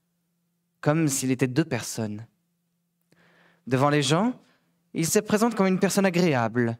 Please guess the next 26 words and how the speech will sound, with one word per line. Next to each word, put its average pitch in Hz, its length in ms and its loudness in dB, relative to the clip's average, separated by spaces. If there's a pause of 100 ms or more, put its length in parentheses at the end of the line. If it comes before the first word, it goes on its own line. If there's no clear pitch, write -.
(140)
et 131 80 -4
gentille. 143 560 -4 (960)
Il 117 80 -2
n'hésite 127 280 0
pas 156 100 4
à 143 40 2
les 139 80 4
complimenter 131 880 0
et 113 80 0
à 113 60 2
les 117 80 0
flatter. 117 540 -4 (1160)
Mais 131 100 -2
derrière 214 340 2
leur 143 220 0
dos, 180 360 -2 (720)
il 156 140 2
est 175 120 0
une 190 120 2
deuxième 143 500 0
personne, 113 680 -6
méchante. 113 840 -4 (840)
Il 113 120 -12
se - 100 -6
montre 120 380 -2
médisant, 120 600 -2